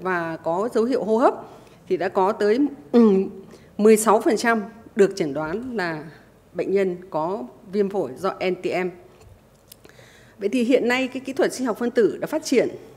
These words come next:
và, ờ, kể cả cái kỹ thuật giải trình tự gen thì đã xác định được khoảng hai trăm loài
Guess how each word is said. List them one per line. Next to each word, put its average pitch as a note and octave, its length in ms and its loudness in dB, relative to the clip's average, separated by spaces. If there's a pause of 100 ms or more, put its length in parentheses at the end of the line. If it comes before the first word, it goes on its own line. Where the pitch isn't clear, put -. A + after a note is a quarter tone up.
(120)
và, D#3+ 460 -6 (920)
ờ, D#3+ 460 -10
kể G#3 100 4
cả F3+ 340 2
cái A3+ 80 -8
kỹ B3+ 180 -10
thuật D4+ 240 -2
giải D#3+ 200 -2
trình E3 120 -4
tự E3+ 240 -4
gen A3 240 0 (380)
thì F3 140 -6
đã F#3+ 140 -6
xác - 200 -6
định F3+ 260 -4
được F3 240 -4
khoảng - 320 -4
hai B3+ 180 -2
trăm A#3+ 180 -2
loài G3 280 2